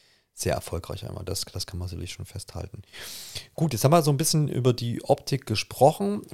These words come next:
Da sind wir aber auch noch nicht ganz über den Berg, würde ich sagen, weil natürlich, ähm, ich hab's ja angeschnitten, es ging jetzt um die Qualität von, äh, die, diesen Animationen und von der Darstellung insgesamt. Und dann ist aber auch so ein Skeps-, Skep-, Skepsispunkt vorher gewesen,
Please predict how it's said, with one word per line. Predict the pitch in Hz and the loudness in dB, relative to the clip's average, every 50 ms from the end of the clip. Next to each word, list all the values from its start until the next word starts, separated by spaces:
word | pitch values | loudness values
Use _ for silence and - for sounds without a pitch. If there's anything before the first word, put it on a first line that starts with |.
| - - | -6 0
Da | - 117 117 | 2 2 4
sind | 107 139 175 | 4 4 4
wir | 185 185 180 180 175 - - | 4 4 4 2 0 0 0
aber | - 117 123 101 | 2 4 4 4
auch | 90 120 117 | 4 2 2
noch | 127 117 113 | 2 0 0
nicht | 117 110 - | 0 -2 0
ganz | 131 151 160 - | -2 -2 -2 -2
über | 107 107 101 | -2 -2 -2
den | 98 | 0
Berg, | - 160 190 202 131 101 | 2 2 2 0 0 -2
würde | 101 95 | -2 0
ich | 101 - | 0 2
sagen, | - 95 98 104 107 | 2 2 2 2 2
weil | 104 104 | 0 0
natürlich, | 107 107 - - 123 127 123 - - - - - - - - - - _ - | 0 0 -2 -4 -4 -4 -4 -6 -8 -14 -18 -18 -20 -20 -20 -20 -20 _ 0
ähm, | - 113 117 113 110 113 113 | 4 4 6 6 6 4 2
ich | 110 110 - | 0 0 0
hab's | 120 - - | 2 2 2
ja | - | 2
angeschnitten, | 92 131 135 135 - - 139 135 135 123 | 2 2 0 0 0 0 -2 -2 -2 -6
es | - - | -8 -6
ging | - 110 113 | -4 -2 -2
jetzt | 107 98 - | -2 -2 -4
um | - | -6
die | 95 95 | -6 -6
Qualität | - 107 98 95 - - 156 165 - | -6 -6 -6 -4 -2 -2 -2 -2 -2
von, | - - - 139 135 131 127 | -4 -2 0 0 0 0 -2
äh, | - - - 123 123 120 120 | -4 -2 0 0 0 0 -2
die, | 120 - 117 | -4 -6 -10
diesen | 117 113 - - | -10 -8 -6 -4
Animationen | - 104 101 95 90 - - - 165 170 170 160 | -4 -2 -2 -2 -4 -4 -4 -2 0 0 0 0
und | 120 101 | -2 -4
von | - 98 | -2 -2
der | 98 98 | -2 -2
Darstellung | - - 98 - - - 107 107 - - - - | 0 0 -2 -2 -2 -4 -4 -6 -6 -6 -8 -10
insgesamt. | - - - - 107 - - 117 139 151 - - - - _ _ _ | -8 -8 -6 -6 -6 -2 -2 -2 -2 -2 -4 -10 -20 -20 _ _ _
Und | - 101 101 101 | -18 -10 -4 -2
dann | 104 110 - | -2 -2 -2
ist | - - - | -4 -4 -4
aber | 113 107 92 | 0 2 2
auch | - 107 - - | 2 0 -2 -4
so | - 117 | -6 -4
ein | 104 | -4
Skeps-, | - - - - - - - - - - | -2 -2 -4 -4 -6 -8 -16 -16 -16 -14
Skep-, | - - - 123 - - - - - _ _ | -12 -8 -6 -6 -6 -8 -14 -20 -20 _ _
Skepsispunkt | - - - 135 - - - 143 - - - - 147 143 - - | -12 -6 -6 -6 -4 -4 -4 -4 -6 -6 -6 -4 -4 -4 -4 -2
vorher | - 127 123 127 117 | 2 4 6 6 4
gewesen, | - 120 107 113 117 113 - 120 117 | 2 2 0 2 2 2 0 0 -2